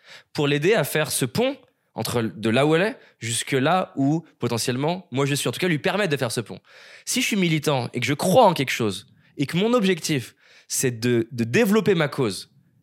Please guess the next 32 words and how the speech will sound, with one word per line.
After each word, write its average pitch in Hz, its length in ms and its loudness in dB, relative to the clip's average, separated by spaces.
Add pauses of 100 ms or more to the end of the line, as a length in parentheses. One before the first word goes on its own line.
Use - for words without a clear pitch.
(120)
de 110 100 -2
lui 113 120 0
faire - 160 -2
prendre 160 420 -2
de 123 80 0
l'ampleur, 143 520 -2 (220)
ça, - 160 -4
donc 104 300 -6 (120)
qui - 80 -8
dit 131 120 0
prendre 113 220 0
de 101 60 0
l'ampleur, 151 360 0
dire 135 280 -2 (240)
du 107 140 -4
coup 208 320 0 (760)
influencer, 151 760 -2 (1400)
semer 185 360 2
une 151 120 2
graine 139 400 -4 (760)
dans 127 140 0
la 165 120 2
tête 175 200 0
de 131 100 0
personnes 135 380 -2
qui 196 480 -4
sont - 260 -2
dans 143 180 0
un 120 60 -2
dégradé 123 520 0
de, 131 140 -2
euh, 139 340 2